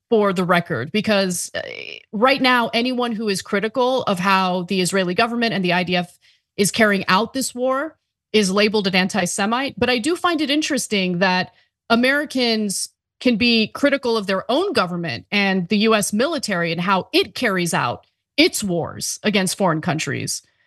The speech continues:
But apparently, Israel should not be criticized at all, even if some of the war <laughs> crimes they're committing, it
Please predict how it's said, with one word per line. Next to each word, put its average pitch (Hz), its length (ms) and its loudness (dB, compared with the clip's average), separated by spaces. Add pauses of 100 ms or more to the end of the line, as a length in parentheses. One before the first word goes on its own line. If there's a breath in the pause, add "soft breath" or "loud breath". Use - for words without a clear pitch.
(180)
But 220 400 2
apparently, 233 880 -2
Israel 214 480 0
should 196 240 -4
not 196 220 0
be 196 80 -4
criticized 165 800 -2 (220)
at 208 120 6
all, 175 460 0 (320)
even 262 260 4
if 240 120 0
some 226 180 0
of 214 60 2
the 202 80 2
war 233 180 2
<laughs> - 80 -6
crimes 226 240 -2
they're 196 140 0
committing, 220 560 0 (440 soft breath)
it 302 280 0